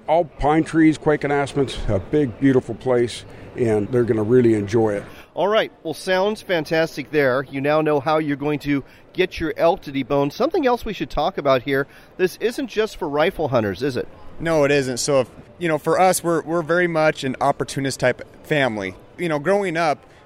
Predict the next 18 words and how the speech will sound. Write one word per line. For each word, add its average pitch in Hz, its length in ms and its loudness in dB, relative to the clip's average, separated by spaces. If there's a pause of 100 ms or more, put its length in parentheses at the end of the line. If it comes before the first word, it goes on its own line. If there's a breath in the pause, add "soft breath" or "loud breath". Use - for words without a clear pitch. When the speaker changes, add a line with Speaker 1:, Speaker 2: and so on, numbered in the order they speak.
Speaker 3:
you 139 120 -4
have 120 260 0
archery 151 340 0
season, 151 340 -4
you 123 60 -6
have 110 260 -2
rifle 143 340 0
season. 143 240 -6
There's 131 140 -2
a 135 40 -2
lot 147 200 4
of 143 40 -2
different 139 220 -4
types 123 220 0
of 113 80 -4
seasons. 123 460 -2
And 113 100 -4
so 131 340 2